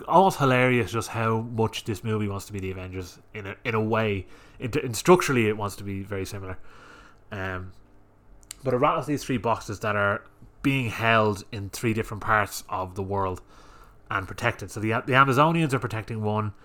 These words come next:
the Atlanteans are protecting another, and where the fuck's the third one, actually? Oh, the third one's in a lab, and it's being protected by Cyborg. Now, I briefly mentioned last week how Joss Whedon fucked over Cyborg. So there was this whole thing of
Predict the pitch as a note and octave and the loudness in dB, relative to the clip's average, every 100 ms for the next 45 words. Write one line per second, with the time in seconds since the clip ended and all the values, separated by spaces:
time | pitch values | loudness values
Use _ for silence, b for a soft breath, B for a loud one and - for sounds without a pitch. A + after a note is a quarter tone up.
0 | b b A2+ A2 B2+ C#3 A#2+ A#2+ G#2 G2+ | b b 0 6 6 4 0 -2 -2 -2
1 | A2 G2+ G#2+ G#2 G#2+ G2 F#2 b b b | -4 -4 -6 -4 -4 -4 -6 b b b
2 | b b - G#2 G2+ G2 G2 G2 F#2+ - | b b -8 0 4 4 2 -2 -8 -12
3 | - A#3 - C3+ - G2 A#2 G2+ F#2 - | -12 -12 -10 -12 -12 -4 -4 -4 -12 -14
4 | F#2+ - - - - _ - E3 D3+ F#3 | -16 -18 -20 -20 -20 _ 2 6 6 6
5 | G3 D#3 B2+ A2+ G#2 G#2 G2 F2+ - - | 4 6 2 2 6 6 6 2 -12 -18
6 | - G2+ G2+ A#2+ G#2+ - G#2 - G2 F#2+ | -8 -6 -6 -6 -6 -4 -4 -4 -8 -4
7 | G2 F#2 F2+ - - A#2 G#2+ G2 F#2 - | -4 -4 -10 -12 -4 0 0 0 -6 -10
8 | B B B B C3+ C#3 C3 - G#3 A#3 | B B B B 2 4 4 6 6 8
9 | G#3 E3+ C#3+ B2+ B2 A2 A#2 F#2+ G#2+ G2+ | 2 0 2 8 8 8 -2 -2 0 0
10 | G#2 - - A#2 - A#2+ G2 - - - | -2 -12 -2 -2 0 -4 -4 -8 -6 -2
11 | A2+ - G#2+ G2 F#2 G#2 G2 F#2+ F#2+ - | -2 0 0 0 -2 -4 -4 -2 -4 -4
12 | A#2 A2+ A2+ A#2+ C#3 E3+ D#3 B2+ C#3+ C3+ | -2 -2 -2 -4 -4 -2 -2 -2 -6 -4
13 | G#2+ - | -4 -6